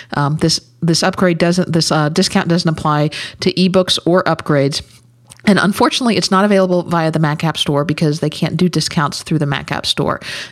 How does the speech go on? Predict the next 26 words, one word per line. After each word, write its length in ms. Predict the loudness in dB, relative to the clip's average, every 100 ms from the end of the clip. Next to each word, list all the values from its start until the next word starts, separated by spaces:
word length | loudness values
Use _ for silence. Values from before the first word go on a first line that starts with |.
| -6
It's 140 | -2
only 260 | 2 2 2
available 360 | 2 0 0
through 200 | 0 0
direct 440 | 2 0 -2 -8 -4
purchases 640 | -2 0 0 2 0 0
from 260 | -4 -2 0
Smile. 580 | 0 0 0 -2 -4 -8 -12 -12 -12 -4
Um, 280 | -2 0 -2
the 80 | -2
coupons 400 | 0 2 2 2
are 80 |
good 160 | 2 2
now 220 | 2 2
through 180 | 2 0
October 360 | 2 2 2 2
fifteenth, 580 | 0 0 0 0 0
so 280 | 0 2 4
go 220 | 4 4
ahead 320 | 4 4 2 2
and, 320 | 4 4 4
uh, 200 | 2 0 0
go 140 | 0
figure 420 | 0 -2 0 2
that 160 | 2 2
out. 260 | 0 -2